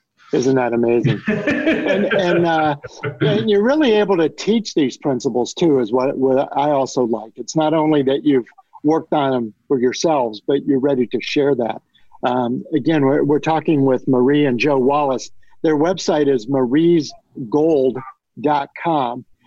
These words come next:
Speaker 1: You've got lots of classes, groups, resources. Tell us about some of the things that, uh, people could access, uh, when they,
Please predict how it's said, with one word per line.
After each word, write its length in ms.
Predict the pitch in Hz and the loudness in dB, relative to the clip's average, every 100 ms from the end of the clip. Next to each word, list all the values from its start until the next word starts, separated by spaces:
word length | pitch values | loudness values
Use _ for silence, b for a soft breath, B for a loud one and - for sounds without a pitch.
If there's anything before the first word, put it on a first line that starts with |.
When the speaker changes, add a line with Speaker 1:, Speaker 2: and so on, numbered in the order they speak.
| _ | _
Speaker 1:
You've 120 | 160 | -4
got 180 | 143 170 | 0 -2
lots 240 | 175 233 170 | 0 -2 -2
of 140 | - | -4
classes, 880 | - 170 196 - 208 196 190 151 135 113 | -4 -2 -2 0 2 4 2 0 -10 -2
groups, 500 | 147 190 190 - 135 | 2 4 2 -2 0
resources. 880 | 165 190 - 185 180 - 185 165 - b b - | 2 2 0 0 0 2 0 0 -8 b b -2
Tell 160 | 233 | -2
us 100 | 226 | 0
about 280 | 226 202 185 | 0 0 0
some 140 | 185 180 | 0 2
of 60 | |
the 100 | 160 | 0
things 340 | - 175 151 135 | 0 -2 0 0
that, 240 | 139 - | -2 0
uh, 160 | 143 131 | 0 0
people 320 | 156 151 143 | 0 0 0
could 160 | 143 131 - | -2 -4 -2
access, 640 | 143 139 - 123 113 - - _ 117 117 | -4 -4 -2 -2 -2 -6 -20 _ -16 -6
uh, 180 | 127 131 | -2 0
when 260 | 131 139 131 | 0 2 2
they, 360 | 123 120 117 | 2 0 -2